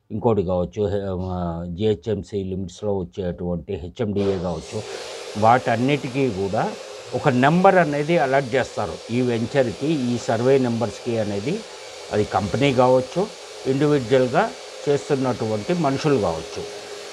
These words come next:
So వీళ్ళకి ఏంటి అని చెప్పనంటే ఈ యొక్క దీనికి గవర్నమెంట్ పర్మిషన్ వచ్చింది అని చెప్పనంటే దానికో నంబర్ అలాట్ చేస్తుంది గవర్నమెంట్,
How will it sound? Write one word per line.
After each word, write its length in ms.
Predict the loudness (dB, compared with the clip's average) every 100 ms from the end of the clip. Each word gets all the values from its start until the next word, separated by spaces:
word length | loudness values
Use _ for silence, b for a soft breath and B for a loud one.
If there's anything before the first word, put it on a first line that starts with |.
| -2 2
So 120 | 4
వీళ్ళకి 500 | 4 4 4 4 4
ఏంటి 280 | 4 4 2
అని 140 | 2
చెప్పనంటే 600 | -2 -4 -4 -2 -2 -2 -6 -14 -14 -14 -14 -14 -14 -14 -12 -12 -12 0
ఈ 140 | 4 6
యొక్క 340 | 4 4 2
దీనికి 480 | 4 2 2 2 -2 2
గవర్నమెంట్ 500 | 2 2 0 0 0
పర్మిషన్ 440 | 0 -2 -2 -2 -2
వచ్చింది 480 | -2 -4 0 2
అని 160 | 2 0
చెప్పనంటే 440 | -4 -4 -4 -2
దానికో 400 | 0 0 2 2
నంబర్ 340 | 4 2 2 4
అలాట్ 360 | 4 2 0
చేస్తుంది 400 | -4 -4 -4 -4
గవర్నమెంట్, 580 | 0 2 2 0 -4 -8